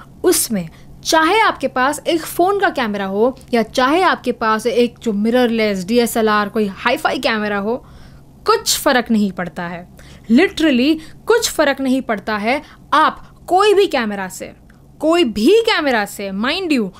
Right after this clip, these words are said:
प्रोफेशनल लुकिंग फ़ोटोज़ ले सकते हो, प्रोफेशनल लुकिंग फ़ोटोज़ ले सकते हो। और आप बोलोगे, "ये स्कैम है, ये YouTube पे व्यूज़ बढ़ाने का बात है, बाकी ऐसा कभी नहीं हो सकता।"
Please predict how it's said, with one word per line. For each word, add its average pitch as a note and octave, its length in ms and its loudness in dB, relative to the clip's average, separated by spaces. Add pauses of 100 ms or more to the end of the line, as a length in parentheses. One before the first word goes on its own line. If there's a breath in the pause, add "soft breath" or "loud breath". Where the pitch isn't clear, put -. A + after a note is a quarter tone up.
(320 loud breath)
प्रोफेशनल D4+ 1080 -4
लुकिंग C4+ 580 -2 (180)
फ़ोटोज़ B3 480 0
ले G#3+ 160 -2
सकते G3+ 300 -12
हो, F#3 140 -16 (640)
प्रोफेशनल F4+ 640 -2
लुकिंग D4+ 320 -4
फ़ोटोज़ A3+ 360 -4
ले G3 80 -4
सकते F#3+ 260 -4
हो। B3+ 80 6
और C#4+ 200 4
आप C4+ 180 2
बोलोगे, C4 480 2 (920 loud breath)
"ये B3 100 2
स्कैम A#3 500 -2
है, C4+ 180 -2 (220)
ये B3 280 2
YouTube B3+ 300 0
पे E4+ 100 2
व्यूज़ C4 360 2
बढ़ाने A#3 320 2
का A3 120 -4
बात F#3+ 260 -6
है, E4 200 -8 (320 loud breath)
बाकी C#4 720 -2 (240 loud breath)
ऐसा C4 180 0
कभी C#4 340 0
नहीं B3+ 120 2
हो G3 80 -4
सकता।" - 360 -16